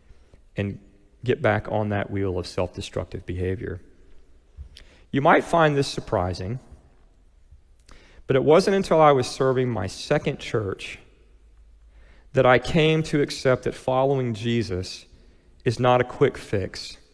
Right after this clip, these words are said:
but a lifelong journey full of ups and downs,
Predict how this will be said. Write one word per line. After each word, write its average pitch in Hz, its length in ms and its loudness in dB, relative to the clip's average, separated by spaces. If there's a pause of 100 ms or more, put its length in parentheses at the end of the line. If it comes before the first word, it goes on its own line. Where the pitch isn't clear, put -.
(720)
but 123 120 2
a 113 60 4
lifelong 117 960 4 (760)
journey 120 500 4
full 113 220 2
of 110 120 4 (120)
ups 120 300 0
and 139 140 -2
downs, 101 600 -2